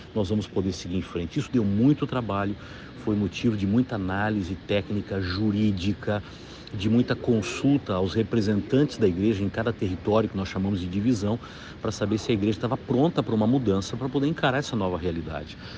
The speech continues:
E nós tivemos ampla aceitação.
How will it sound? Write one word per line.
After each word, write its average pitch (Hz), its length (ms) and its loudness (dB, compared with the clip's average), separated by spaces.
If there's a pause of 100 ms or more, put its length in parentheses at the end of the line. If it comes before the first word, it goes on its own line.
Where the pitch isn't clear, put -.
(160)
E 127 60 0
nós 120 180 0
tivemos 107 460 0
ampla 139 480 0
aceitação. 117 800 -4